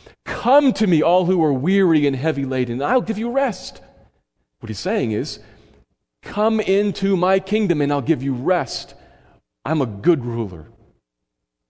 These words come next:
You have a ruler, you know. You, you do have a ruler, and he's not a good one. Acts twenty-six makes clear that there are two rulers, God or Satan. You're under one or the other. Satan doesn't tell you that because that might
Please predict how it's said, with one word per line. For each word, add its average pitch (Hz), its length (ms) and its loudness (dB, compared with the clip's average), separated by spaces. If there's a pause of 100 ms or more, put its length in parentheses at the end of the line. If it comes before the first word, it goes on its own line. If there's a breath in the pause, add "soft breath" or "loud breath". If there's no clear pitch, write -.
(580)
You 110 80 -4
have 160 120 0
a 147 60 0
ruler, 127 320 0
you 78 120 -10
know. 78 240 -10 (640 soft breath)
You, 104 160 -12
you 127 200 -2
do 127 140 2
have 139 80 2
a 135 40 -2
ruler, 127 320 2
and 113 80 0
he's 110 140 -4
not 139 120 2
a 139 40 2
good 127 220 0
one. 92 220 -8 (580)
Acts 95 200 -10
twenty-six 120 480 -6
makes 104 200 -6
clear 110 200 -6
that 92 120 -10
there 101 100 -4
are 90 40 -4
two 202 200 -6
rulers, 120 460 -4 (240 loud breath)
God 139 340 0
or 143 40 -4
Satan. 98 440 -6 (1600)
You're 110 100 -6
under 120 160 0
one 143 240 2
or 170 40 2
the 160 160 2
other. 90 240 -2 (1040)
Satan 147 300 -4
doesn't 110 280 -4
tell 196 220 -2
you 110 160 -4
that 104 220 -2
because 107 500 -6
that 110 260 -4
might 117 260 -2